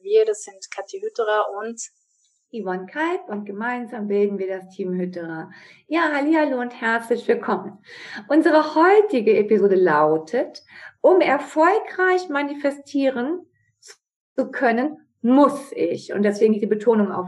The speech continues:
Speaker 2: muss. Musst du wirklich? Was musst du denn?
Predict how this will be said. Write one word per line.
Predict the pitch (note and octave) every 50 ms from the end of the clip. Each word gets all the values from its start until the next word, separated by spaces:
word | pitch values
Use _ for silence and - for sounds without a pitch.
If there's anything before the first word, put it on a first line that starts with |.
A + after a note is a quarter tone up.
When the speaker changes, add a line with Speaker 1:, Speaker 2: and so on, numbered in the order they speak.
| - -
Speaker 2:
muss. | G#3 A3 A#3+ B3+ B3 G#3+ - - - - - _ _ _ _ _ _ _ _ _ _ _ _ _ _
Musst | G3+ G#3 A3+ B3+ D#4 - - - -
du | F#4+ E4 B3+
wirklich? | B3 B3 B3 C4 - - F4+ G4 A4 B4 - - - _ _ _ _ _ _ _ _ _ _ _ _ _ _ _ _ _ _ _ _ _ _ _
Was | A#3 D4+ F4+ E4+ - -
musst | F#4+ G#4 A4 G#4+ G#4+ - - -
du | G4+ -
denn? | - - - - G#3 G3+ -